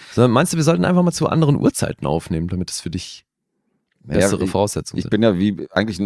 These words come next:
Speaker 2: neunundneunzig Prozent aller Fälle richte ich mich ja nach dir, weil du gesagt hast, dass du abends nicht so gut funktionierst. Das wäre ja meine Zeit.
Speaker 1: Ja.
Speaker 2: Und, ähm,
Speaker 1: Wir, wir können aber auch mal wieder ein paar Episoden abends aufnehmen,
Speaker 2: Ach, ist
Speaker 1: wenn,
Speaker 2: das so, ja?
Speaker 1: wenn das, äh, dann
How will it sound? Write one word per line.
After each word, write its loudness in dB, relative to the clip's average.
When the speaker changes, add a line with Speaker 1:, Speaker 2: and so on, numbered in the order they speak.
Speaker 2:
neunundneunzig 2
Prozent 0
aller 2
Fälle 2
richte -2
ich -6
mich 2
ja 2
nach 0
dir, 0
weil 2
du -4
gesagt 0
hast, -2
dass -10
du -2
abends 2
nicht -2
so -6
gut -4
funktionierst. -2
Das -8
wäre 4
ja 4
meine 2
Zeit. 0
Speaker 1:
Ja. 0
Speaker 2:
Und, -2
ähm, -2
Speaker 1:
Wir, -12
wir -10
können -2
aber 2
auch 0
mal -2
wieder 2
ein -2
paar -2
Episoden 0
abends -2
aufnehmen, -2
Speaker 2:
Ach, -2
ist 0
Speaker 1:
wenn, -2
Speaker 2:
das -2
so, -2
ja? 0
Speaker 1:
wenn -4
das, -10
äh, -4
dann -2